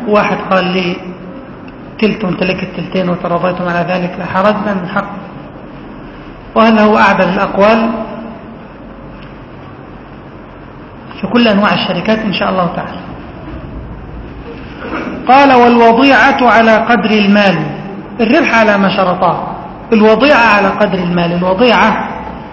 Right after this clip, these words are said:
اللي هي الخسران، يعني نقص رأس المال، نقص رأس المال، أصبحت فيه خسارة، تكون الخسارة على قدر رأس المال.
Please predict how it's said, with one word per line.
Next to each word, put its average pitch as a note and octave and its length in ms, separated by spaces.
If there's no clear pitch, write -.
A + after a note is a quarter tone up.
اللي G#3 160
هي A#3 120
الخسران، F#3 760
يعني G3+ 360
نقص - 340
رأس G3+ 340
المال، E3 320
نقص A3+ 500
رأس G#3 460
المال، E3+ 560
أصبحت G#3+ 440
فيه G#3 140
خسارة، A3+ 500
تكون A#3+ 200
الخسارة G#3+ 520
على G3 320
قدر G3+ 460
رأس G3 320
المال. E3 320